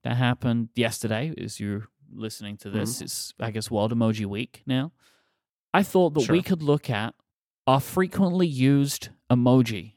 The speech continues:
Speaker 1: as
Speaker 2: Oh.
Speaker 1: displayed in the keyboard
Speaker 2: Sure.
Speaker 1: inside of I O S.
Speaker 2: Can we call this a, a, can we name this segment? Can we call it something?
Speaker 1: We can call it whatever you want.
Speaker 2: All right. Well,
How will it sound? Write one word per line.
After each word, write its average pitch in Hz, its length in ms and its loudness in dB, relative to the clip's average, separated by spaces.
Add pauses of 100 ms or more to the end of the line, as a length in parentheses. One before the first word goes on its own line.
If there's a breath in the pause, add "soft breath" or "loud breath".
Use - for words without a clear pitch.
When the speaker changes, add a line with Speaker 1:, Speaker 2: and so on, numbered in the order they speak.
(140)
Speaker 1:
as 110 300 -6
Speaker 2:
Oh. - 40 -16
Speaker 1:
displayed 139 800 2 (340)
in 127 380 2 (320)
the 120 60 -12
keyboard 107 640 -6 (360)
Speaker 2:
Sure. 143 140 -2
Speaker 1:
inside 139 300 0
of 151 120 -4
I 202 220 2
O 110 100 2
S. - 400 -8 (220)
Speaker 2:
Can 170 100 0
we 180 80 2
call 190 220 4
this 180 180 2
a, 131 420 2
a, 123 40 -14
can 147 140 -6
we 151 100 0
name 143 180 2
this 156 140 0
segment? 165 340 0
Can 135 120 -4
we 131 80 0
call 135 180 4
it 143 60 -6
something? 175 360 -4 (100)
Speaker 1:
We 120 120 -4
can 123 100 -4
call 131 200 2
it 123 40 4
whatever 131 300 2
you 160 100 0
want. 117 260 -4 (800)
Speaker 2:
All 147 120 6
right. 135 160 8
Well, 165 280 6